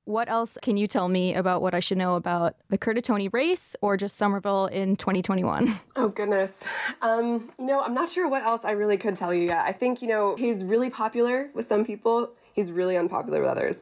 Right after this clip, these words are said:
Speaker 2: but I suppose that's leadership. And, um, I think that for anyone, it's been kind of a tough last term. I mean, let's think about the last year, right, and the different issues that have come up.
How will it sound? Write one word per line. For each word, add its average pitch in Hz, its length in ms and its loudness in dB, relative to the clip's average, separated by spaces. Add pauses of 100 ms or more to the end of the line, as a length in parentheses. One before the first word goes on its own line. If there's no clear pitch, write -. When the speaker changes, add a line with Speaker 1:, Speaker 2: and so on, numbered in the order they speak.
Speaker 2:
but 170 100 2
I 175 40 2
suppose 175 240 0
that's 165 220 -2
leadership. 160 480 0
And, 175 260 2 (500)
um, 180 280 0
I 233 100 -6
think 226 520 -2
that 180 440 -2 (240)
for - 320 -2
anyone, 247 520 2
it's 269 180 -2
been 269 380 0
kind 247 180 -2
of 208 80 2
a 170 60 0
tough - 360 -4
last 175 380 0
term. 226 500 0 (280)
I 196 80 0
mean, 196 200 2
let's 233 200 -4
think 233 180 0
about 175 160 0
the 165 80 0
last 160 260 -2
year, 160 220 2
right, 160 200 2
and 170 140 0
the 160 60 2
different 165 280 0
issues 160 280 0
that 156 100 0
have 156 120 -2
come 165 120 -2
up. 160 200 0